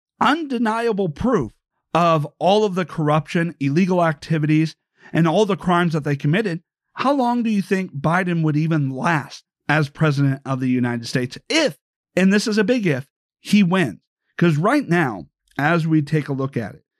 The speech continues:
you know, the idea of Biden winning, I mean, there's still a possibility. It's still, you know, showing him, um, as being able to win. But in states like Arizona,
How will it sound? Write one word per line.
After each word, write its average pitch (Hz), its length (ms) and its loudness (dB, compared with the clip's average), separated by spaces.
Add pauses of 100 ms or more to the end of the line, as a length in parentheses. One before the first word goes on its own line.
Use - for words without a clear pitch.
(120)
you 147 120 2
know, 151 140 4
the 143 220 2
idea 170 440 0
of 131 340 -4
Biden 139 540 2
winning, 202 380 0 (400)
I 156 80 2
mean, 170 160 4
there's 165 200 0
still 277 280 0
a 202 40 -4
possibility. 196 880 -2 (300)
It's 156 240 0
still, 156 520 0 (340)
you 160 120 2
know, 151 220 2
showing 151 540 2
him, 139 420 2 (100)
um, 120 440 -6
as 127 220 -4
being 139 360 4
able 147 260 -2
to 190 100 0
win. 220 300 -2 (400)
But 156 440 2
in 147 260 2 (300)
states 190 420 -2
like 165 300 0 (100)
Arizona, 180 680 0